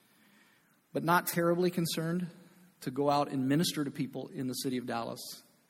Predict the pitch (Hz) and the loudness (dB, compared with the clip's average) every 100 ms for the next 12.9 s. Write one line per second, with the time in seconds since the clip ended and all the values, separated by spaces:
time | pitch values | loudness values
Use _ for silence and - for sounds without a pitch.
0 | _ - 120 110 107 - - - _ _ | _ -8 -6 -6 -8 -12 -16 -20 _ _
1 | _ _ _ _ _ _ _ - - - | _ _ _ _ _ _ _ -20 -20 -20
2 | - 139 135 143 - 143 139 151 147 113 | -18 -10 -4 -4 0 0 2 2 2 0
3 | - - - - - - _ _ _ _ | -6 -10 -12 -16 -20 -20 _ _ _ _
4 | _ - - _ _ _ _ _ _ 123 | _ -20 -20 _ _ _ _ _ _ -6
5 | 120 139 160 165 151 165 214 - 127 110 | 0 2 4 4 6 6 4 2 -4 -2
6 | 131 - 117 120 143 - 165 151 139 - | -8 -8 -6 -6 -2 0 2 2 2 0
7 | 170 - 139 139 135 165 175 127 123 127 | -2 -2 -4 -2 0 2 2 0 -2 -4
8 | 123 117 151 185 - - - - _ - | -2 -2 -2 -4 -10 -16 -20 -20 _ -10
9 | - 120 123 143 151 139 - 127 123 - | -4 -2 2 2 2 0 -4 -4 -4 0
10 | 135 143 123 123 147 139 143 139 - - | 0 0 -4 0 2 2 0 0 -8 -10
11 | - _ _ - _ _ - - 127 123 | -20 _ _ -20 _ _ -20 -12 -8 -6
12 | 120 127 123 127 - 131 98 71 - | -4 -4 -4 -6 -6 -4 -4 -4 -8